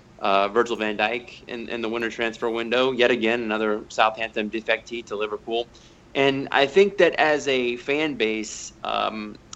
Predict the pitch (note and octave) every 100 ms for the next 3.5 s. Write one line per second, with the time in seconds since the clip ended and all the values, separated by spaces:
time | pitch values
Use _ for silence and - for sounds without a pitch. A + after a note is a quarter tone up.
0 | - - - A#3 A#3 C#3 A#2 - C3+ F3
1 | F3+ F3+ F3+ F3 F#3 F#3 F#3 - C3 -
2 | B2+ B2+ C3 E3+ D#3+ D3 C#3+ D#3+ D3+ -
3 | D3 C#3+ - G#2 A2+